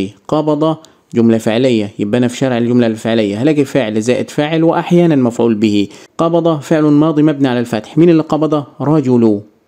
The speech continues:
فاعل مرفوع وعلامة رفعه الضمة. الشرطة، الشرطة معرفة بعد نكرة، مضاف إلى مجرور وعلامة جره الكسرة،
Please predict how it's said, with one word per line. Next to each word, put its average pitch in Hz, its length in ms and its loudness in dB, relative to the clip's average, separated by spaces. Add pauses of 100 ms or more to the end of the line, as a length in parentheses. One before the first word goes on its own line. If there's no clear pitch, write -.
(120)
فاعل 123 380 -4
مرفوع 113 320 -2
وعلامة 117 360 0
رفعه 123 260 -4
الضمة. 110 400 -2 (580)
الشرطة، 123 960 0 (100)
الشرطة 160 680 0 (360)
معرفة 143 680 -2
بعد 131 260 -4
نكرة، 117 480 -4 (160)
مضاف 113 380 0
إلى 135 140 2
مجرور 123 280 2
وعلامة 120 280 2
جره 117 320 0
الكسرة، 104 560 -2